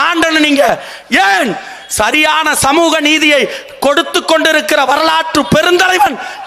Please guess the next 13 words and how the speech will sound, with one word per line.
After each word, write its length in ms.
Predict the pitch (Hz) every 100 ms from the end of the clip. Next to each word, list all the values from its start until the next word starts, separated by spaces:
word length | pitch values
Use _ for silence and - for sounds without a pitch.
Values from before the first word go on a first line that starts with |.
| 180
அண்ணன் 300 | 226 262 233 -
சீமான் 400 | 294 311 302 294
மட்டும்தான். 580 | 294 311 302 330 320 - - - - - - - 226
வழக்கு 260 | 294 339 302
போடுவீங்களா 460 | 285 285 262 254 240
அண்ணன் 220 | 269 254
மேல? 160 | 247 247 320 294 185 - - - -
போடுங்க, 380 | 302 370 370 320 - - - - - - -
போடுங்க. 360 | 277 330 311 254 175 - - -
நீங்கள் 340 | 262 320 311 285
வழக்கு 340 | 339 370 359 370
போட்டு 300 | 370 381 370 320 - - -
சீமானை 500 | 349 359 359 349